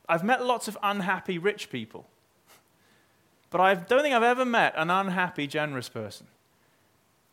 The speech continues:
Maybe the good, pleasing, and perfect will really is God's will for our <laughs> life. Maybe actually we'll find our life not in holding on to it, but in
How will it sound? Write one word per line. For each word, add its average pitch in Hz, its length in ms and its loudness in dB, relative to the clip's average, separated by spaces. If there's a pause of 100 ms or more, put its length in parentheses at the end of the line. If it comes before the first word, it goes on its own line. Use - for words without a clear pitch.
Maybe 262 300 2
the 233 100 2
good, 220 400 -2 (220)
pleasing, 175 480 -2
and 151 120 -6
perfect 175 460 2
will 156 240 0
really 190 420 0
is 151 360 -2 (180)
God's 170 300 0
will 117 240 -6
for 117 200 -6
our 107 100 -4
<laughs> 117 120 -8
life. - 320 -10 (420)
Maybe 233 320 0
actually 202 340 -2
we'll 185 180 2
find 202 420 0
our 170 140 6
life 127 320 2
not 165 180 -2
in 170 120 -2
holding 165 360 0
on 165 180 -2
to - 160 -6
it, - 140 -6
but 120 160 -2
in 131 180 -6